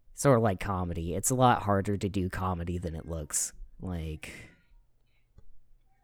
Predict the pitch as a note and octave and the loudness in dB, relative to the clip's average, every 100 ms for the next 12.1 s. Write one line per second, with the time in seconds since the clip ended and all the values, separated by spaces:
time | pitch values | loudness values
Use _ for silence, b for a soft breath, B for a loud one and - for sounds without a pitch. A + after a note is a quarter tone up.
0 | _ _ B2 A2+ A2+ C3 B2 B2+ B2 B2+ | _ _ 0 2 4 4 4 2 4 6
1 | C3+ A2+ A#2+ - F#2+ F2+ - D#2 - - | 6 4 2 0 0 -2 -4 -8 -12 -12
2 | G2 - E2+ C#2+ - - E2+ D#2+ D#2+ E2 | -6 -4 -4 -8 -12 -12 -10 -8 -10 -10
3 | - - _ _ _ _ _ G2+ F#2 F2 | -14 -16 _ _ _ _ _ -6 -4 2
4 | C#3+ E3+ A#2+ C#3 G2 F2+ F2 E2+ F#2 F2+ | 6 8 8 6 4 -2 -2 -4 -4 -4
5 | F#2+ - F#2+ F#2 G2 F#2+ A#2+ A2+ - A2 | -6 -4 -2 2 2 6 6 6 2 2
6 | C3 G#2+ - E2+ E2 F2+ F#2 F#2 F2+ F2+ | 2 0 -4 -4 -2 -2 0 -2 -2 -4
7 | E2+ F2 F2 - G#2 G2 - C3 C3 - | -4 -2 -4 -2 -2 -2 -2 0 -2 -4
8 | - E2+ D2+ D2+ b b b b b b | -6 -4 -4 -8 b b b b b b
9 | b b b b b b b b b b | b b b b b b b b b b
10 | - _ _ - E3 C3 F#2 F#2+ B B | -20 _ _ -2 2 2 2 0 B B
11 | B - D#3+ D#3+ C#3 B2+ A#2 A#2+ A#2 A2 | B 2 6 8 8 8 8 6 4 2
12 | G#2 | 2